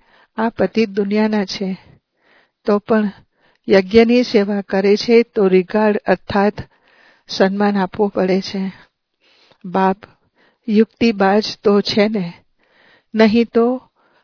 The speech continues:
આ tower of silence અર્થાત શાંતિ સ્તંભ, holiest of holy tower અર્થાત પવિત્રથી પવિત્ર સ્તંભ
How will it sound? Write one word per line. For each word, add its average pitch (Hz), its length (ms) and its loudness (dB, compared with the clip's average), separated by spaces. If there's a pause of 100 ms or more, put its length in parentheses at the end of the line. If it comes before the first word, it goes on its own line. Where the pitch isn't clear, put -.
(140)
આ 208 200 0
tower 214 480 2
of 220 160 -2 (180)
silence 202 760 -4
અર્થાત 214 400 -2
શાંતિ 185 540 -2
સ્તંભ, 185 380 -10 (880)
holiest 233 760 4
of - 20 -12 (180)
holy 208 300 0 (120)
tower 190 440 -2 (1040)
અર્થાત 208 460 -2 (200)
પવિત્રથી 214 840 -2
પવિત્ર 208 580 -4
સ્તંભ 208 500 -4